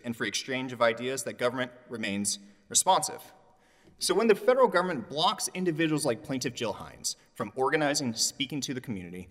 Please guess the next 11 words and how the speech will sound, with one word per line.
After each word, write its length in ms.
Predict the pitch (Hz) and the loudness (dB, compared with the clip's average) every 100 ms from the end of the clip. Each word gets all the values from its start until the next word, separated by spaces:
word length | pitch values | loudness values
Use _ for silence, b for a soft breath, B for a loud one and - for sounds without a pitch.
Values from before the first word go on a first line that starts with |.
| - | -10
speaking 320 | - 160 170 | -8 -6 -6
to 80 | 151 | -6
the 80 | 120 | -2
government, 600 | 113 151 90 82 - - - _ _ _ _ - - | 2 2 0 -4 -4 -4 -10 _ _ _ _ -20 -12
it 100 | 151 | -8
deprives 540 | 147 - 160 190 196 | -8 0 4 6 4
the 40 | 185 | 0
states 360 | - 151 143 | 0 2 0
of 60 | 143 | -2
the 60 | 127 | -2
information 580 | 127 123 143 110 123 | -2 -2 -2 0 -2